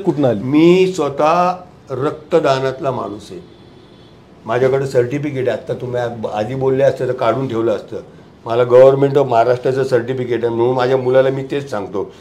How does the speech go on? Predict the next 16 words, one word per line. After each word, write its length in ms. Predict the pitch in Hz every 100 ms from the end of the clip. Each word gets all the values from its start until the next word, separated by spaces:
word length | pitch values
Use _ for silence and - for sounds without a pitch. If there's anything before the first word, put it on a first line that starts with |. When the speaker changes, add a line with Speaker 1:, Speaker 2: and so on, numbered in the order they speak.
| - - -
Speaker 2:
लोक 320 | 110 131 147
मुलाला 420 | 135 131 135 143
वारसा 520 | 143 127 123 120 - 139
हक्क 240 | 127 -
देऊन 260 | 135 131 131
जातात, 240 | 113 123
पैसे, 760 | 117 - 120 107 131 127 123
दुकान, 600 | 120 113 127 123 123 120 110 - -
estate. 680 | 131 135 - 147 135 131 - - -
मी 140 | 120 127
मुलाला 420 | 131 127 131 135
पैसे, 420 | 135 131 120 147
estate 400 | 135 113 147 131
देऊन 200 | 123 135
जाणार 280 | 135 123 131
नाहीये, 340 | 131 131 143